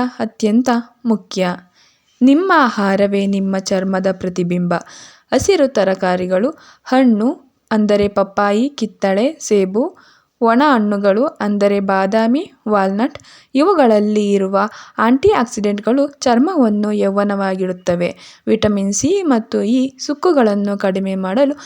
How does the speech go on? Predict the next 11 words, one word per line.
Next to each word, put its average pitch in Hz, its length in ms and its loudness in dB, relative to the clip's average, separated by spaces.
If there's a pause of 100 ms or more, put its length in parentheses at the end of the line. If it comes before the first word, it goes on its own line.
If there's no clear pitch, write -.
(280)
ಬಹಳ 285 320 2 (600)
ಸಹಾಯಕಾರಿ. 196 920 0 (1000)
ಮೂರು, 202 460 2 (420)
ಮುಖಕ್ಕೆ 311 560 2
ನಿಯಮಿತ 240 540 2
ಮಸಾಜ್ 220 580 -2
ಮಾಡಿ. 185 400 -6 (420)
ಪ್ರತಿದಿನ 294 540 2 (120)
ರಾತ್ರಿ 196 340 -2
ಮಲಗುವ 196 440 -2
ಮೊದಲು 208 380 -2